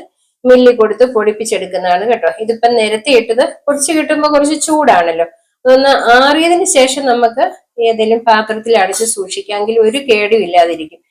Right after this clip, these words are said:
ഇതാണ് ആദ്യത്തെ ടിപ്പ് ഞാൻ പറയുന്നത് കേട്ടോ. അടുത്തത് ഞാൻ ഇതിനു മുമ്പ് വീഡിയോ ചെയ്തിട്ടുള്ളതാണ്. നമ്മുടെ അയ്യത്തൊക്കെ ധാരാളം കാന്താരിമുളക് കാണുമല്ലോ, അപ്പൊ അത് മുഴുവൻ കിളിയൊക്കെ തിന്ന് നശിക്കുമായിരിക്കും. അപ്പൊ കിളിക്ക് തിന്നാനുള്ളതൊക്കെ കിളി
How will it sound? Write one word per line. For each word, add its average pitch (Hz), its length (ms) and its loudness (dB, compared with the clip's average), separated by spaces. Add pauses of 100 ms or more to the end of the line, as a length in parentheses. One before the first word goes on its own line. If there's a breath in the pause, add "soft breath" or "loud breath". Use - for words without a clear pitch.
(120)
ഇതാണ് 277 480 2
ആദ്യത്തെ 233 580 0
ടിപ്പ് 196 280 -6
ഞാൻ 180 200 -6
പറയുന്നത് 175 420 -2
കേട്ടോ. 277 200 0 (540)
അടുത്തത് 294 280 4 (100)
ഞാൻ 320 140 4
ഇതിനു 302 180 -4
മുമ്പ് 285 280 0 (120)
വീഡിയോ 262 240 0
ചെയ്തിട്ടുള്ളതാണ്. 226 680 2 (120)
നമ്മുടെ 240 300 -2 (120)
അയ്യത്തൊക്കെ 240 460 -2 (300)
ധാരാളം 226 460 0 (100)
കാന്താരിമുളക് 226 840 0
കാണുമല്ലോ, 170 440 -2 (380 loud breath)
അപ്പൊ - 140 -6
അത് 269 240 0
മുഴുവൻ 285 400 0
കിളിയൊക്കെ 277 440 0
തിന്ന് 254 520 0
നശിക്കുമായിരിക്കും. 220 920 -2 (240)
അപ്പൊ 339 140 -2 (120)
കിളിക്ക് 339 340 4
തിന്നാനുള്ളതൊക്കെ 311 560 2
കിളി 294 140 0